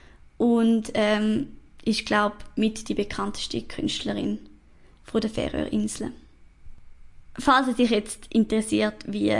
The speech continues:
das die Färöerinseln aussehen und du vielleicht jetzt mit den Beschreibungen nicht so mega viel hast können anfangen, kannst du gerne bei uns auf Instagram vorbeischauen. Dort heisst es reisegeflüster punkt podcast.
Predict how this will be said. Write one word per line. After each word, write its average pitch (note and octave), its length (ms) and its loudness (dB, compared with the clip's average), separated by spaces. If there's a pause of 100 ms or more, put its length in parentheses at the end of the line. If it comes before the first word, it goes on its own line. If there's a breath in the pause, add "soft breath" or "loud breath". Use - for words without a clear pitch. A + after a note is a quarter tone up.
das A3 220 -6
die - 80 -18
Färöerinseln G#3 580 -2
aussehen C#4 580 4 (240)
und A3 180 -2
du G3+ 80 -2
vielleicht G#3 340 -4 (320)
jetzt G3+ 280 -4
mit G3 220 -4
den - 380 -6
Beschreibungen G#3+ 540 0
nicht G#3+ 180 0
so A#3 140 6
mega A#3+ 220 6
viel B3+ 120 2
hast C4 140 4
können C4 140 4
anfangen, C4+ 540 6 (760 loud breath)
kannst A#3 180 2
du - 40 -4
gerne G#3+ 220 4
bei G3+ 40 -2
uns G3+ 120 -4
auf - 160 -6
Instagram D4+ 400 6
vorbeischauen. B3 840 4
Dort G#3+ 180 -4
heisst G#3+ 240 -2
es B3 60 -4
reisegeflüster G#3+ 760 -4
punkt A3+ 260 -2
podcast. C#4+ 680 2